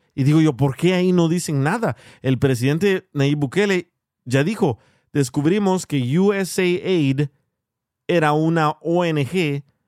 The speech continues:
para darle dinero a los corruptos. El presidente de México dijo lo mismo.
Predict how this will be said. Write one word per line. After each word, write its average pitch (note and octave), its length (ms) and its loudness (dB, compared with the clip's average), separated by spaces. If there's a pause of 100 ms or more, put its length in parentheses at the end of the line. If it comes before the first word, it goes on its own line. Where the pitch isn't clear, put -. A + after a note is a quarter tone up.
(160)
para B2+ 240 2
darle D3 520 0
dinero B2+ 600 0 (120)
a A#2+ 80 -2
los A#2+ 180 -2
corruptos. B2 560 -2
El A#2+ 140 -4
presidente A#2+ 420 -4
de B2 40 -2
México B2+ 340 -2
dijo A2+ 220 -4
lo A#2 100 0
mismo. E3+ 400 -2